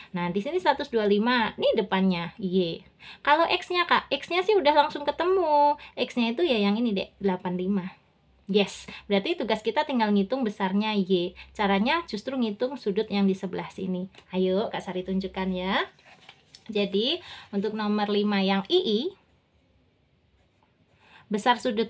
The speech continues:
X sudah langsung ketemu, yaitu sini ya, X-nya ini ya, yang delapan puluh lima derajat. Hmm, posisinya dia pokoknya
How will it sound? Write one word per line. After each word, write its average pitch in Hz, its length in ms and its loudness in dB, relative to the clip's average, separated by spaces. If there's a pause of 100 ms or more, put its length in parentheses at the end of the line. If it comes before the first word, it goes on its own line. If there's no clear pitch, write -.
X 320 240 0
sudah 233 240 0
langsung 226 320 0
ketemu, 220 480 0 (160)
yaitu 196 320 -2 (240)
sini 247 320 -2
ya, 480 40 -4 (520)
X-nya 226 400 -6
ini 269 240 2
ya, 466 40 -2 (1160)
yang 196 480 4
delapan 202 400 2
puluh 247 240 0
lima 226 240 0
derajat. 208 560 0
Hmm, 180 400 -4
posisinya 269 560 -2
dia 320 160 2
pokoknya 311 400 -2